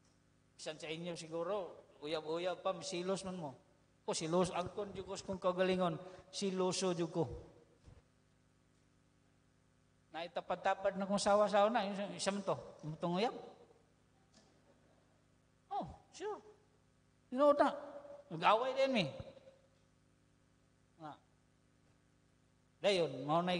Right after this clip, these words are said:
gusto o plano sa Diyos. Siloso ang Ginoo. Pero,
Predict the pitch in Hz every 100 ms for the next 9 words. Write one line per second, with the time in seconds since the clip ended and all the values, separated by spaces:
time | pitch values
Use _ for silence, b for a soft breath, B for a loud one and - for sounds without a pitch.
0 | 175 165 180 - 196 175 190 190 196 214
1 | 240 403 427 - - - 339 - - _
2 | _ _ _ _ _ _ _ _ _ _
3 | _ _ _ _ _ _ _ - _ _
4 | - 349 370 339 277 240 220 233 294 -
5 | 269